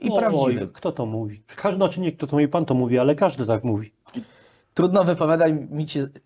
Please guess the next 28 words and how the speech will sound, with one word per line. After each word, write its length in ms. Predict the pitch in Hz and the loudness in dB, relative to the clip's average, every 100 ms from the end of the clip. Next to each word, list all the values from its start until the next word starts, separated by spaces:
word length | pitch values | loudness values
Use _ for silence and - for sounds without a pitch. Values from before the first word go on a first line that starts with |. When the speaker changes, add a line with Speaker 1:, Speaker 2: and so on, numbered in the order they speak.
| _ | _
Speaker 1:
za, 240 | 123 147 151 | -2 0 2
za 180 | 143 139 | 2 4
innych, 300 | 131 156 160 | 4 2 2
jednak, 260 | 160 156 | 2 0
Speaker 2:
Mhm. 160 | 156 - - - | -2 -8 -20 -6
Speaker 1:
jednak, 460 | - 156 160 151 - | 0 2 2 0 -4
y, 320 | - - 71 - - | -4 -2 -2 -6 -6
przyznam, 400 | 180 170 160 147 | -2 2 2 4
że 220 | 147 135 - _ _ _ _ _ _ _ _ _ _ - | 4 4 -2 _ _ _ _ _ _ _ _ _ _ 0
na 140 | 143 | 0
przestrzeń-, 480 | 139 156 - 151 151 131 131 | 2 2 2 2 0 -4 0
na 140 | 143 | 0
przestrzeń-, 520 | 139 151 - 151 143 143 143 | 2 2 2 4 4 2 2
na 140 | 139 | 0
przestrzeni 480 | - 139 - 147 135 | 0 -2 0 4 4
lat 260 | 135 139 | 4 4
wykonuję, 640 | 139 127 131 135 131 127 123 - _ - | 0 -2 0 2 4 4 2 -2 _ -4
y, 260 | 123 123 | 0 0
ciężką 420 | 120 139 135 127 123 | 2 0 2 0 2
pracę 300 | 127 123 127 | 0 0 2
na 160 | 120 | 2
rzecz, 360 | 120 120 113 - - - - | 4 2 0 -8 -16 -10 -2
y, 160 | 117 127 | 2 4
rozwoju 420 | 127 127 127 123 | 4 4 2 2
tego 220 | 123 117 | 0 -2
sportu, 420 | - 135 139 139 | 0 2 2 0
popularyzacji 840 | - 123 135 131 127 131 139 139 143 | -4 0 4 4 4 4 2 0 -6
sportu 540 | - 143 139 139 127 | 0 0 2 0 -2